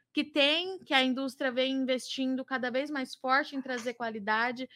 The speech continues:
e tudo isso pra te perguntar o quê? A gente consegue traçar o perfil do consumidor de café solúvel ou é muito difícil ainda?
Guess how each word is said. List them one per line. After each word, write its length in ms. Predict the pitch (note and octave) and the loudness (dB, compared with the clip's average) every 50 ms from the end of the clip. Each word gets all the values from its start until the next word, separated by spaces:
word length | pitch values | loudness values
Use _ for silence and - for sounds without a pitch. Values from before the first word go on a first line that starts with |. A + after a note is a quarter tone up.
| - - - - | -20 -20 -14 -10
e 60 | C4 A#3 | -4 -2
tudo 200 | E4+ E4+ D#4+ E4 | 0 2 2 4
isso 200 | E4 F4 E4+ - | 4 2 2 2
pra 140 | E4+ E4+ E4 | 2 2 2
te 100 | - - | 2 2
perguntar 480 | - E4 D#4+ D4+ D#4 D#4+ D#4+ D#4+ D#4 | 2 2 2 0 -2 -4 0 0 0
o 80 | D#4+ D#4+ | 0 -2
quê? 400 | - - C4+ A3+ G3 F#3 F3+ - - | -4 -2 0 2 2 2 0 0 0
A 120 | G#3+ A3+ | 2 2
gente 280 | A#3+ C#4+ F4 - - - | 2 0 -4 -6 -6 -4
consegue 460 | D#4+ D4+ C#4+ - F4+ F4+ G4 G4+ G4+ | -4 -4 -2 0 0 0 0 -2 -6
traçar 640 | - F#4+ E4 C#4+ - - - - C4 B3+ B3 B3 - | -4 -4 -4 -4 -6 -4 -2 2 4 4 4 2 0
o 120 | - A#3 | -6 -2
perfil 460 | - - B3+ A#3+ A#3 A#3+ - D#4 E4+ D#4+ | 4 6 6 6 6 4 0 -2 -2 -2
do 120 | C#4+ C#4 | -2 -4
consumidor 480 | - A#3+ A#3+ A3+ - A#3 A3+ A#3 A3+ A3 | -4 -4 -4 -4 -4 -2 2 2 2 2
de 100 | A3+ - | 0 -2
café 240 | G#3+ G#3 - G#3+ | -4 -4 -4 -4
solúvel 600 | G#3+ - - G#3+ G#3+ B3 D4+ F#4+ G#4+ A4 A4 F#4+ - | -6 -4 -4 -4 -2 -2 0 0 2 2 2 2 2
ou 120 | - C4+ C#4 | 4 4 4
é 80 | C4 | 4
muito 340 | B3 B3 C#4 E4 F4+ D#4+ D4+ | 4 2 0 0 -2 -4 -8
difícil 500 | - - - - C4 A#3+ G#3+ - - A#3+ | -10 -12 -8 -4 -2 -2 -2 -2 -2 -4
ainda? 380 | G#3+ G3+ F3+ F3 E3+ E3 F3+ | -2 -2 -2 -4 -6 -6 -8